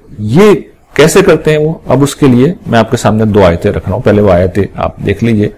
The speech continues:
पहली आयत सूरह निसा की एक सौ पैंसठ है, जिसमें अल्लाह ताला फरमाते हैं, "ये रसूल जो बशारत देने वाले और खबरदार करने वाले बनाकर भेजे गए,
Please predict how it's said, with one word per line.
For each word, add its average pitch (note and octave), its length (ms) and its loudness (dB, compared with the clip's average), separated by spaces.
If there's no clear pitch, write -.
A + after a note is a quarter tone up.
पहली C#3 220 4
आयत C3 160 4
सूरह A#2+ 240 0
निसा A2 280 0
की B2 140 -2
एक A2+ 120 -2
सौ A2 120 -4
पैंसठ G#2+ 380 -2
है, G2+ 140 0
जिसमें G#2 280 -6
अल्लाह G2 200 0
ताला G2 200 -2
फरमाते F2+ 440 -4
हैं, G2 220 -4
"ये D3+ 260 4
रसूल A#2 520 2
जो A2 200 0
बशारत B2+ 440 2
देने C#3+ 260 2
वाले C3+ 320 4
और - 260 -8
खबरदार G#2+ 600 2
करने C#3 320 0
वाले B2+ 220 4
बनाकर G#2+ 380 0
भेजे G#2 320 2
गए, A2 160 4